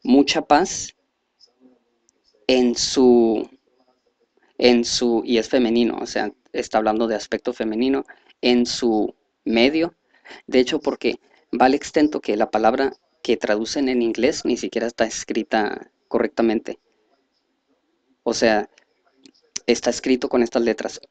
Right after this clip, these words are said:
M y latín, D de David, E, S, T. Esa ni siquiera es una palabra, eh, en inglés. La palabra que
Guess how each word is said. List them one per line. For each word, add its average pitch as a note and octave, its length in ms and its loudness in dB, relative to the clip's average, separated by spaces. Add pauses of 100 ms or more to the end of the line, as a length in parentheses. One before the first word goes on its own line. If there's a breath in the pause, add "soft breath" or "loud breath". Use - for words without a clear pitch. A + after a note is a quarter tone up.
(100)
M C#3 360 2 (140)
y B2 80 2
latín, C#3 500 0
D C3+ 300 2 (1500)
de B2+ 180 2
David, G#2+ 300 2 (540)
E, C#3 280 4 (840)
S, C3+ 340 2
T. - 400 -4
Esa C3 220 -2
ni C3+ 140 2
siquiera A#2+ 300 0
es A#2+ 100 -6
una B2+ 180 2
palabra, G#2+ 640 -2 (220)
eh, G#2+ 200 0
en A#2 140 2
inglés. G#2+ 540 -4 (600)
La A2+ 80 0
palabra A2 400 2
que G#2+ 500 -2